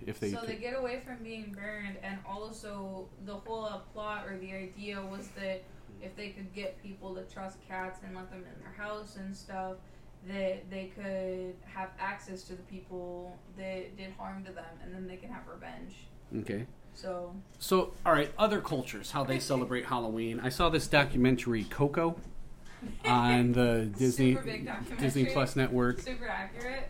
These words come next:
Speaker 1: Now, I'm not, I don't think I'm telling any tales out of school here that you,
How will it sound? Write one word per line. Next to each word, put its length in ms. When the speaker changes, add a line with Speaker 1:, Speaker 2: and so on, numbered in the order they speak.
Speaker 1:
Now, 480
I'm 160
not, 200
I 40
don't 140
think 120
I'm 80
telling 320
any 160
tales 320
out 140
of 60
school 340
here 400
that 340
you, 600